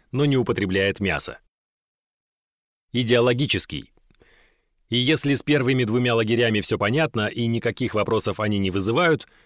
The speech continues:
то идеологический — это просто простор для мифов, заблуждений и сакрализация физиологических процессов. Рассмотрим основные доводы веганов.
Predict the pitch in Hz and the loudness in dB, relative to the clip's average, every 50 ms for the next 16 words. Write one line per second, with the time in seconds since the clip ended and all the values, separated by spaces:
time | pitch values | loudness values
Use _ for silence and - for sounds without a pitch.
0 | _ _ - 139 147 123 123 120 110 101 113 107 104 104 101 107 151 170 - 165 | _ _ 2 2 2 2 0 -2 0 0 2 2 2 2 0 0 -2 -2 0 0
1 | 135 - - 135 131 117 85 - _ _ _ _ - 202 165 156 - - 139 135 | -2 -2 -2 -2 -2 -2 -2 -6 _ _ _ _ -6 -2 -2 0 0 0 0 0
2 | - 123 - - 107 98 - - 131 123 117 104 98 98 92 92 110 131 117 120 | 0 -2 -2 0 -2 -2 -2 0 2 2 2 2 2 2 2 2 0 0 0 0
3 | 110 92 - - _ - 98 120 110 107 110 101 87 85 107 127 120 117 113 104 | -2 -2 -4 -8 _ -4 -2 0 0 0 0 -2 -2 -2 -2 -2 0 0 0 -2
4 | 78 - _ _ _ 131 131 117 - 120 - 120 123 120 120 107 135 139 127 - | -4 -6 _ _ _ -6 -4 -4 -4 -2 0 0 0 2 2 2 2 0 0 0
5 | - 120 117 107 - 110 101 92 110 98 95 95 92 104 - 104 92 - 98 87 | 0 0 0 0 0 -2 0 0 2 2 2 0 -2 -2 -4 -4 -4 -4 -6 -4
6 | - 95 87 - - 80 76 - - - - _ _ _ _ _ _ _ _ _ | -4 -4 -4 -4 -4 -6 -6 -8 -12 -14 -18 _ _ _ _ _ _ _ _ _
7 | _ _ _ _ _ _ _ _ - 104 117 113 - 127 131 123 117 123 120 117 | _ _ _ _ _ _ _ _ -4 -2 -2 0 0 0 0 2 2 2 0 0
8 | 117 110 - 120 113 107 107 117 120 117 110 95 113 107 95 104 98 104 104 123 | -2 -4 -2 -2 -2 0 0 0 2 0 2 2 2 2 2 0 0 0 0 0
9 | 117 87 85 67 64 - - | 0 0 -2 -4 -6 -10 -14